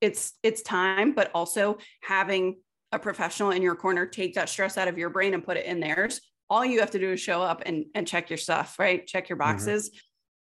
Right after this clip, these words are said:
Speaker 1: And I think that's, that's the beautiful thing about it when it comes to, to this. And then you say, "Okay, I ate a potato last night and the scale went down." So it's those little, like, accumulation of wins that you're like,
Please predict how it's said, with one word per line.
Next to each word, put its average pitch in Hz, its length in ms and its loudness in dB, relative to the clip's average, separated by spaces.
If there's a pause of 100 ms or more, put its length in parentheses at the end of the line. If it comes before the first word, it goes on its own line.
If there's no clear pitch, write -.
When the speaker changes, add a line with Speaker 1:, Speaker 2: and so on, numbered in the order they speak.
(160)
Speaker 1:
And 175 120 -6
I 180 100 -8
think 185 220 0
that's, 151 520 0
that's 165 380 0
the - 100 -6
beautiful 160 400 -2
thing 139 300 -4
about - 280 -2
it - 140 -4
when 160 120 -2
it - 100 -10
comes 151 320 0
to, - 360 -2 (460)
to 240 120 -2
this. 220 280 4
And 180 100 4
then 185 140 4
you 180 120 4
say, 180 520 0
"Okay, 185 240 -2
I - 20 -2
ate 190 160 -6
a - 20 -4
potato 190 360 -4
last 160 260 -4
night 160 300 -2
and 170 160 0
the 180 40 0
scale 208 300 -2
went 175 180 -2
down." - 360 -6 (640)
So 220 160 0
it's - 100 -4
those 196 180 -2
little, 202 220 2
like, 214 160 0
accumulation 175 800 -2
of 165 160 -2
wins 151 340 -4
that 180 140 0
you're 160 160 0
like, 151 360 -2